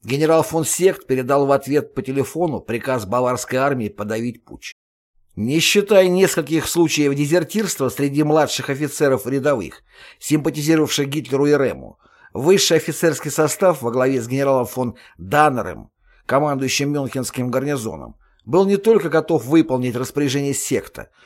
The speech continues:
но и сильно возмущён подобным обращением с генералом фон Лоссовым. По неписанным армейским законам гражданское лицо, угрожавшее генералу оружием, заслуживало расправы на месте.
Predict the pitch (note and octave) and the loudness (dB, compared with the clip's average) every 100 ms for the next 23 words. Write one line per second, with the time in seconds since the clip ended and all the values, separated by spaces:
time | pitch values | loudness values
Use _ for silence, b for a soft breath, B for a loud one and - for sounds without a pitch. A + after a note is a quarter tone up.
0 | b - B2+ D#3 E3 D#3+ G#3 F3+ D#3+ D3+ | b -6 2 4 4 2 -2 0 0 0
1 | E3 D#3 G3+ F#3+ C3+ B2+ D3 C3+ C3 B2+ | 0 0 -2 -2 0 2 2 0 -2 0
2 | C3+ - D#3+ C#3+ B2 G#2+ B2+ C3+ C3+ B2 | -2 0 0 0 -4 -4 -2 0 0 -2
3 | C3 C#3 C#3+ C3+ - G#2 D2+ A#1+ - _ | -4 -2 0 0 -2 -8 -8 -14 -20 _
4 | _ _ _ _ _ _ _ _ - B2+ | _ _ _ _ _ _ _ _ -2 0
5 | F#3 G3+ G#3+ F3+ D#3+ D3+ E3 E3 D3+ D3 | 0 -2 -2 0 2 2 2 0 0 -6
6 | A#2+ C#3+ - G3 E3+ A2 G#2+ B2 A#2+ C3+ | -2 -2 0 0 0 -2 -2 -4 0 -2
7 | A2+ - B2+ C3 - D3+ C#3 b b b | -2 -6 -4 -4 -2 -2 -2 b b b
8 | b A#2 C3 C#3 C#3 D3 - C3 C3+ C#3 | b -6 0 2 2 0 0 -2 -2 0
9 | C3+ C3+ D3+ G3 A2+ G2+ D2 D#2+ C3 - | 2 4 2 0 -4 -6 -8 -6 -6 -2
10 | F3 D3 C#3+ C3+ C#3 - D#3 D3+ C3 A2+ | -4 0 0 2 0 -2 0 2 0 -4
11 | A2 D2 - - - | -6 -10 -14 -16 -20